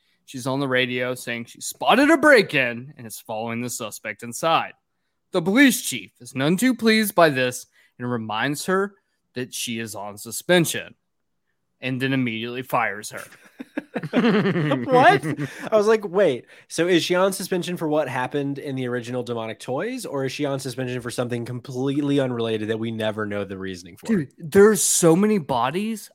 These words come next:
Speaker 1: Also, there's a diff-, a second witness. You got to, 'cause you got two people, right, who are like, "Hey,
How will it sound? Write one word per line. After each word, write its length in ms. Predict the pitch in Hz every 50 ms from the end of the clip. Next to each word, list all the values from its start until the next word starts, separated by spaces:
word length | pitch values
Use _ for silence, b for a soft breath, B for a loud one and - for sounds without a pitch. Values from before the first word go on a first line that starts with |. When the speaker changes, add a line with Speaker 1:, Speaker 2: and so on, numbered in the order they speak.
| _ -
Speaker 1:
Also, 300 | 233 254 233 - 247 233
there's 260 | 196 262 277 240 269
a 80 | 269
diff-, 360 | 233 185 156 208 247 247 - 233 -
a 80 | - 196
second 500 | - - - 262 240 - 254 226 175 151
witness. 400 | 214 254 247 - 143 104 - - b b b b b b b
You 80 | b 220
got 160 | 262 254 -
to, 140 | - 240 208
'cause 140 | 185 180 160
you 80 | 190
got 200 | 202 262 240 202
two 280 | - - - 220 247 262
people, 480 | 254 190 175 156 - - - 95 95 107
right, 360 | 120 127 120 123 131 131 -
who 140 | 156 160 160
are 120 | 156 147 135
like, 260 | 131 127 123 120 - _ _ _ _ _ b b b b b b b b _
"Hey, 280 | 180 185 170 131 -